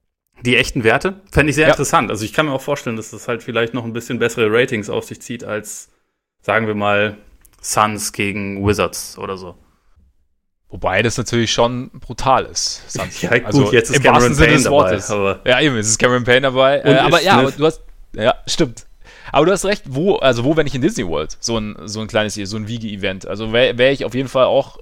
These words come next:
Speaker 2: komplett dabei. Aber ich hab da letztens auch, ich meine, ich, ich, ich schätze mal so, wie die sich ernähren, kannst du wahrscheinlich relativ schnell abnehmen. Ich bin letztens irgendwie über so einen Artikel gestolpert, äh, zu, äh, Football, äh, jetzt,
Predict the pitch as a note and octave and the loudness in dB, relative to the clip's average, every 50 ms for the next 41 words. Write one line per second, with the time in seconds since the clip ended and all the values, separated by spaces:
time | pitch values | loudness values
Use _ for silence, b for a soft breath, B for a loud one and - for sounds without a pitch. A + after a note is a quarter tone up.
0 | - - - C3 A2 B2+ C#3+ - - - - - - G#2 F#2+ G2 F#2+ G2 A2+ C3+ | -10 -4 -4 -2 2 2 0 0 0 -10 -12 -4 -4 -2 0 0 0 0 0 -2
1 | - - - b b b b b b b b b b b - - A#2 A#2 A#2 A#2 | -6 -14 -20 b b b b b b b b b b b -4 0 2 2 4 4
2 | A#2 A2+ A#2 A#2+ - - A2+ C3+ B2+ C3 B2+ D3 - - - - D3 C#3+ C#3 - | 2 4 2 2 2 2 0 0 2 2 2 2 2 0 0 2 2 2 2 0
3 | B B B B B A2 C3+ D#3 F3+ F#3+ F3 - B B B B B C3 B2+ B2 | B B B B B -2 2 2 2 2 0 -8 B B B B B -10 -10 -12
4 | B2+ - - - - - B2+ - _ - - B2+ G#2+ - C#3+ - - D3+ C3 A#2 | -12 -14 -18 -20 -20 -20 -20 -20 _ -16 -12 -8 -4 -2 -2 -2 0 -2 -2 0
5 | D3+ D#3+ D3+ - - - A#2+ A#2+ B2 C3+ C#3+ C#3 B2 C3+ B2 A#2+ A#2+ C#3 D3+ C#3 | 0 -2 -4 -6 -10 -12 -10 -10 -8 -8 -8 -6 -2 -2 0 2 2 2 2 0
6 | D3 D3 C#3+ C#3+ A#2+ C3 B2 B2 C3+ C#3 - A#2 - C3 D#3 D#3+ A#2 G#2 G2+ G2+ | -2 -4 -4 -4 -6 -4 -2 0 -2 -2 -2 -2 -2 0 0 0 0 0 -2 -8
7 | G#2 G#2+ - G#2+ A#2 - - - A#2+ B2+ B2+ B2 A#2+ A2+ A#2+ A#2 A2+ G#2+ - - | -8 -8 -4 0 0 0 0 -2 -6 -4 -4 -4 -2 -2 -2 -2 -2 -4 -4 -4
8 | D3 D3 C3 A#2+ - - C3 C3 B2 C3 B2+ A#2 - - - - F#2+ G#2+ A2 G#2 | -6 -4 -4 -6 -2 0 2 2 2 2 0 -2 -2 -6 -12 -8 -6 -6 -6 -6
9 | - - - A#2+ A2+ A2+ A2+ A2 A2 A2 - - G#2 G2+ G2+ G2+ G2 - - - | -6 -8 -8 -6 -6 -6 -4 -4 -4 -6 -6 -6 -6 -6 -6 -8 -10 -12 -20 -18
10 | - - C#3 D3 - - _ _ _ _ _ _ _ _ _ - A2 A2+ A2+ A#2 | -10 -8 -8 -8 -8 -12 _ _ _ _ _ _ _ _ _ -6 -4 -2 0 0
11 | A2+ A2+ A2+ A2+ A2+ A#2 A#2 A2+ A2+ - A2+ - - F#2 F#2+ G#2+ A2+ A#2+ A#2 A#2 | 0 0 0 0 0 0 0 0 -2 -4 -6 -8 -10 -14 -14 -14 -14 -14 -12 -12
12 | A2+ A2 G#2+ G#2+ G#2+ A2+ A#2 _ _ _ _ _ C#2+ D#2 F#2+ - - - - - | -12 -12 -12 -14 -16 -18 -20 _ _ _ _ _ _ _ _ -18 -14 -12 -12 -12
13 | - - | -12 -14